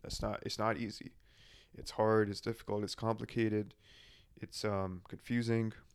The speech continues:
in terms of just other circumstances, just kinda trying, trying to derail us. It's, um, it's messy, but it's at the very core of it, life is very simple if you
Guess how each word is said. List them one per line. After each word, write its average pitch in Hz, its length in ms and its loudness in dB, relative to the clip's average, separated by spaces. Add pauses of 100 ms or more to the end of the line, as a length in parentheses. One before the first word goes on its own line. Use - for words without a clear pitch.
(1120)
in 110 100 -2
terms 110 300 2
of 98 200 0 (380)
just 107 280 -8 (300)
other 110 280 6
circumstances, 107 920 -2
just - 240 -10
kinda 101 300 -4 (300)
trying, 104 360 0 (360)
trying 107 240 0
to 107 160 -2
derail 104 520 -2
us. 113 300 -4 (640)
It's, - 280 -8
um, 95 420 -2
it's - 180 -6
messy, 127 440 0 (1600)
but 110 280 0 (640)
it's - 360 -6
at 110 120 0
the 113 80 -2
very 107 180 4
core 135 280 6
of 101 120 2
it, 101 120 0
life 107 300 0
is 104 80 -4
very 101 180 2
simple 98 380 -6 (160)
if - 240 -6
you 101 260 -4